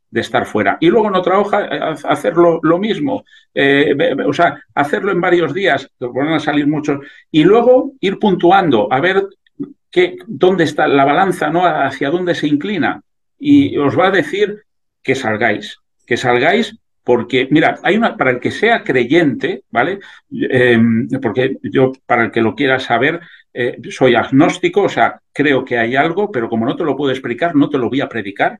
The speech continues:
¿está claro? O sea, que ya sabes, yo creo, pero no te lo voy a predicar. El, el tema es que, que para los que sean creyentes o incluso agnósticos, hay un texto que decía, eh, a-, palabras de Jesús,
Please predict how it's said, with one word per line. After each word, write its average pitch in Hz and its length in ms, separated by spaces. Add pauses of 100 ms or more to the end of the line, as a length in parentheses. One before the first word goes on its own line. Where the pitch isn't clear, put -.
(140)
¿está 117 220
claro? 170 280
O 220 60
sea, 101 160
que 113 80
ya 120 140
sabes, 104 280
yo 113 140
creo, 98 360 (280)
pero 131 260
no 175 140
te 165 80
lo 135 80
voy 120 140
a 104 60
predicar. 90 480 (440)
El, 139 380 (240)
el 139 240
tema 202 280
es 202 220 (340)
que, 147 300
que 139 160
para 131 220
los 123 160
que 127 100
sean 208 320
creyentes 131 760
o 123 120
incluso 117 800
agnósticos, 131 800
hay 180 100
un 190 140
texto 185 280
que 165 120
decía, 151 500 (320)
eh, - 140 (320)
a-, - 140 (140)
palabras 135 360
de 127 100
Jesús, 196 380